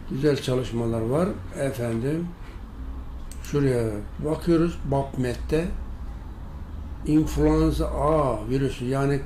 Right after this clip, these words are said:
gripal enfeksiyonlara karşı etkili olduğu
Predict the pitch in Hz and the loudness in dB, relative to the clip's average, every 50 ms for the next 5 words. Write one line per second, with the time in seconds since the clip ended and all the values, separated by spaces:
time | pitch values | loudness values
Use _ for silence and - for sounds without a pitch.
0 | - - - 151 151 147 - - 147 151 156 156 - - 151 143 135 - - 143 | -4 0 2 4 4 4 4 2 0 2 2 0 -2 -2 -2 0 0 0 0 0
1 | 135 - - - 143 139 139 139 139 151 147 - - 139 135 117 - - 127 139 | 0 0 0 0 2 2 2 2 2 0 -2 -2 -2 -2 -2 -2 -2 -4 -4 -4
2 | 143 139 - - 175 160 160 156 147 139 131 151 180 220 | -4 -4 -4 -2 0 2 4 4 2 2 2 2 2 2